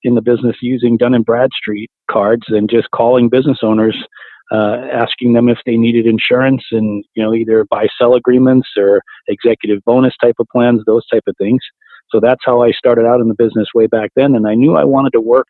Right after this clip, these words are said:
during the daytime. You know, I didn't wanna have to be working, you know, nighttime and weekends. So I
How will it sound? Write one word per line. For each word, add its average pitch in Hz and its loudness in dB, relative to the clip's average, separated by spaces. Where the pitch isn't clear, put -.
during 127 2
the 110 0
daytime. 107 -2
You 110 -4
know, 107 2
I - 2
didn't 117 2
wanna 120 0
have 113 -4
to 113 0
be 117 0
working, 113 2
you 113 0
know, 110 2
nighttime 113 2
and 107 0
weekends. 113 -2
So 107 0
I 107 -2